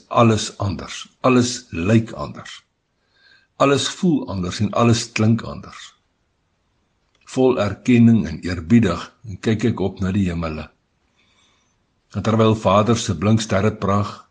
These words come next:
en die geel-wit helder volmaan steeds op my neerskyn, herinner die Heilige Gees my dat Dawid per geleentheid verklaar het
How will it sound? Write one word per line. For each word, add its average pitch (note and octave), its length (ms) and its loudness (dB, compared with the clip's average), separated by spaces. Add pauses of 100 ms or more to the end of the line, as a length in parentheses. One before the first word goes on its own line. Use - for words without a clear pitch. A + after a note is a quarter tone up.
en D#2 80 -8
die - 220 -10
geel-wit G#2+ 500 2
helder G2 380 -2
volmaan G2 480 0 (340)
steeds A2+ 400 -2
op A2 160 -2
my G#2 80 4
neerskyn, G2+ 640 0 (1200)
herinner B2 320 6
die A2+ 160 2
Heilige A#2+ 540 4
Gees A#2+ 340 4
my F2+ 240 0
dat E2+ 240 -6
Dawid G2+ 400 0
per G#2 160 0
geleentheid G#2+ 480 2
verklaar G2 560 0
het - 140 -20